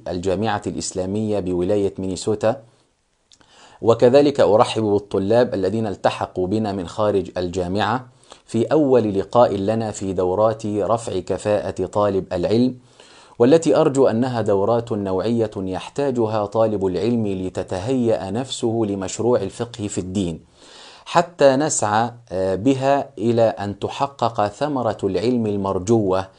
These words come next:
إيمانيا وخلقيا ومهاريا ومعرفيا،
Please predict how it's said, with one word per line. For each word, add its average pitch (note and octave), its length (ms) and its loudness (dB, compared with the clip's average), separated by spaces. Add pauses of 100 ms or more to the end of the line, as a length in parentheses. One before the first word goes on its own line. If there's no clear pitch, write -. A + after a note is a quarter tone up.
(280)
إيمانيا A2+ 840 2
وخلقيا G#2 1000 0
ومهاريا F#2+ 1080 -2
ومعرفيا، F#2+ 920 -2